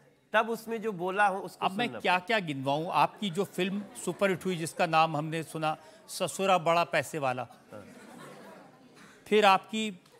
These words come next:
Speaker 2: फिल्मों के नाम, एक से एक फिल्में, बलमा चार सौ बीस, भोजपुरिया डॉन, मर्द नंबर वन।
Speaker 1: हाँ, तो ये सब फिल्म, ये हमारी कोई फिल्म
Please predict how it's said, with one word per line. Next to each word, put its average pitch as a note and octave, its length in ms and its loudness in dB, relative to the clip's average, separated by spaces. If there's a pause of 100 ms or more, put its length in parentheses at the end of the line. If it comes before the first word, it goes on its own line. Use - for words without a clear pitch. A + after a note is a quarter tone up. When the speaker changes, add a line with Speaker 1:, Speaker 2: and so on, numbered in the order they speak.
(320)
Speaker 2:
फिल्मों F#3+ 320 -2
के G3 180 -2
नाम, F3 380 2 (760)
एक A3+ 240 -2
से B3 200 -4
एक G#3+ 260 2
फिल्में, F#3+ 640 -6
बलमा E3 340 2
चार D3+ 280 2
सौ D#3 180 -10
बीस, F3+ 520 -10 (1400)
भोजपुरिया F3 680 -2
डॉन, F3 480 0 (1000)
मर्द D#3 400 2
नंबर D#3+ 420 -4
वन। E3+ 320 -6 (1120)
Speaker 1:
हाँ, - 280 -6 (360)
तो C#4+ 240 -6 (160)
ये A#3+ 140 -4
सब C#4+ 340 -2
फिल्म, F#3+ 260 -6 (120)
ये F3+ 100 -2
हमारी F3+ 360 4
कोई G3+ 300 0
फिल्म F3 500 -2